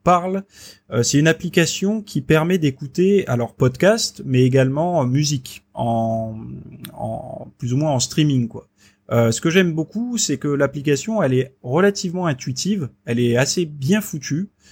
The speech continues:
Euh, je pense qu'il y a un abonnement payant, mais, euh, oui, il y a un abonnement, euh, pour enlever les pubs, euh,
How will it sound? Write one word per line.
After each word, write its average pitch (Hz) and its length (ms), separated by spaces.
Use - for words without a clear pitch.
Euh, 117 580
je - 120
pense 202 200
qu'il - 100
y - 20
a 143 40
un 139 40
abonnement 131 400
payant, 143 540
mais, 120 300
euh, 117 240
oui, 139 220
il 127 80
y 123 60
a 120 80
un 117 120
abonnement, 127 680
euh, - 20
pour 117 180
enlever 117 200
les 120 100
pubs, 151 300
euh, 113 340